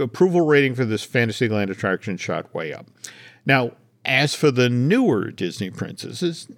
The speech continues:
initial thinking was that people are just happy to see these characters in stage shows or in parades. So, you know, we get Beauty and the Beast live on stage at Hollywood Studios just down the street. In fact, the attraction we were just talking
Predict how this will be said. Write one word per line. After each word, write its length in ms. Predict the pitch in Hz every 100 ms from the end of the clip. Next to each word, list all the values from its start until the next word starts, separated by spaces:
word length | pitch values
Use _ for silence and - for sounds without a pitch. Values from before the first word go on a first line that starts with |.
| _
initial 320 | 156 170 185 170
thinking 400 | 156 147 160 151
was 240 | 120 117
that 160 | 170 -
people 260 | 453 403
are 60 | 320
just 220 | 233 -
happy 340 | 123 127 151
to 100 | 117
see 320 | - - 98 104
these 240 | 101 123
characters 680 | - 80 78 107 101 139 120
in 160 | 95 98 - -
stage 360 | - - 98 92
shows 320 | 101 104 120
or 100 | 98
in 80 | 117
parades. 580 | - 135 87 - 117 -
So, 280 | 95 90
you 120 | 113 139
know, 120 | 95
we 120 | 110
get 360 | 110 101 110 -
Beauty 220 | 110 120
and 80 | 113
the 40 |
Beast 240 | 110 110
live 260 | 110 101 104
on 140 | 98
stage 460 | 95 - 143 147 143
at 100 | 135
Hollywood 400 | 135 127 123 117
Studios 580 | - 120 120 117 113 - - - - -
just 300 | - 113 -
down 240 | 120 110 104
the 80 | 92
street. 460 | - 151 147 131
In 100 | 107
fact, 240 | 117 104 -
the 100 | 104
attraction 440 | - 101 101 135
we 60 | 143
were 40 |
just 220 | 165 175
talking 220 | 208 214